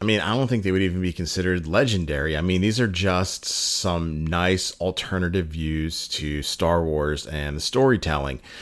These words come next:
I, I think really the goal was they said to these different anime studios,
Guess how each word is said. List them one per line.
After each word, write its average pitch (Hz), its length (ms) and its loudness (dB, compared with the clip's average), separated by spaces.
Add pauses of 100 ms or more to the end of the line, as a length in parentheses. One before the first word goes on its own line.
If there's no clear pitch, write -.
(360)
I, 104 200 6
I 233 60 8
think 202 240 4
really 104 840 6 (400)
the 104 160 -2
goal 98 720 8
was 87 960 2
they 95 100 2
said 104 300 2
to 110 80 2
these 101 240 2
different 95 320 0
anime 95 340 4
studios, 85 1040 2